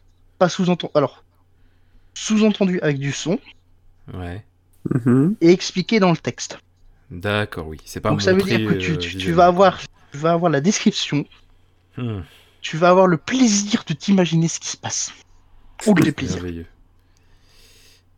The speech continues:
Speaker 2: Merveilleux.
Speaker 1: Et, et c'est, à ce niveau-là, c'est très bien écrit.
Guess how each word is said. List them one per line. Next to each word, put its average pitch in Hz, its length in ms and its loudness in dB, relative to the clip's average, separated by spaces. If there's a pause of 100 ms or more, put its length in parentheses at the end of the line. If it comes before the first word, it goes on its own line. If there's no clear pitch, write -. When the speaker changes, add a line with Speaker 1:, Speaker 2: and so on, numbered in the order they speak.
(160)
Speaker 2:
Merveilleux. 90 320 -10
Speaker 1:
Et, 127 1040 -6
et 175 240 0
c'est, - 160 -6
à 147 160 2
ce - 140 -6
niveau-là, 156 260 2 (300)
c'est - 240 -2
très - 280 0
bien 143 180 2
écrit. 135 340 -2